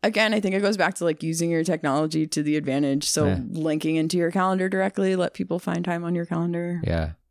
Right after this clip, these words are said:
Speaker 1: Put it out in fifteen minute slots. It shouldn't take much longer than that.
Speaker 2: Is that how you n-, will set up initial phone screens?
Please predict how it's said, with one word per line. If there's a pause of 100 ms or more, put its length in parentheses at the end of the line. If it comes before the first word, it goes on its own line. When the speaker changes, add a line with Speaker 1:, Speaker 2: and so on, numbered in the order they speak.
(240)
Speaker 1:
Put
it
out
in
fifteen
minute
slots.
It
shouldn't
take
much
longer
than
that. (160)
Speaker 2:
Is
that
how
you
n-, (220)
will
set
up (200)
initial
phone
screens?